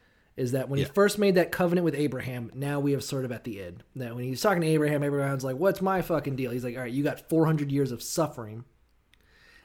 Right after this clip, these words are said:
Speaker 1: and then you guys are gonna be fucking set." And they've had four hundred years of suffering. We've covered it. It's mostly been self-inflicted, you know. Uh, they're all just been, they just been, they just
Speaker 2: Wait,
Speaker 1: been
Speaker 2: wait,
Speaker 1: going
Speaker 2: wait.
Speaker 1: to town on each other.
Speaker 2: No, I think the time in Egypt is included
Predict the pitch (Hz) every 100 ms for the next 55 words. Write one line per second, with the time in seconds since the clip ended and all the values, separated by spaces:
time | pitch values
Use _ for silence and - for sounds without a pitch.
0 | _ 135 127 123 127 123 120 127 120 113
1 | 110 113 117 110 107 - 98 104 - -
2 | 110 82 - _ _ - 117 143 156 165
3 | 151 - 190 190 180 180 170 156 202 175
4 | 190 175 135 - 185 170 170 175 - 202
5 | 320 147 139 117 - 139 - - 160 151
6 | - 90 - _ _ _ _ _ - 131
7 | 101 98 - _ _ _ - 120 135 143
8 | 131 117 120 113 127 - 143 147 180 160
9 | 139 139 135 127 156 143 147 139 127 98
10 | - 139 123 110 - 135 104 104 _ _
11 | _ _ 123 135 110 - 165 - - 151
12 | 131 101 - _ - 117 110 87 95 -
13 | 92 90 90 85 - 104 -